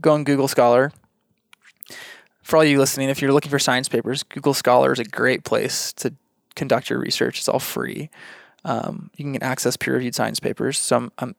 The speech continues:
searching there, and I find these papers that show the black-legged kittiwake is in rapid decline worldwide, and it's supposed to be extinct in Norway in the next hundred years. The most abundant bird on the coast of Norway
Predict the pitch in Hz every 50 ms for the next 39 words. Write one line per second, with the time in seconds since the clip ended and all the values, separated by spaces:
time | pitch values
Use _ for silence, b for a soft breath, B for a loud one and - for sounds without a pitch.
0 | _ _ - - - 160 156 - 170 160 147 131 120 120 135 139 135 - - 135
1 | 139 139 - - - - - - 131 139 147 - - - - - - - 123 123
2 | 127 131 127 147 B B B B B B B B B - - - - 127 123 135
3 | - 143 143 143 143 160 147 - - - 127 127 123 120 120 127 147 - - -
4 | - - - 131 139 127 131 131 123 120 127 127 107 - _ _ _ - 131 120
5 | 131 - - 143 156 - - - 123 120 123 131 127 120 120 131 139 143 123 113
6 | 110 107 107 107 127 127 - - 127 123 120 - - - 123 127 - - 131 131
7 | 127 - - - - 123 127 131 - 135 123 123 127 135 143 127 - - - -
8 | 135 147 143 131 131 135 127 - - 135 123 123 123 156 165 - - - - -
9 | - - - _ _ _ b b b b b b b b b b _ 139 156 165
10 | 170 170 160 - - - - - b b b b b _ - 143 147 139 - 147
11 | 151 165 170 160 175 175 151 - _ - - - 143 143 135 120 117 120 131 143
12 | - _ _ _ - - 131 131 131 - - - 147 147 139 - - 131 131 123
13 | 127 127 120 117 104 - - - -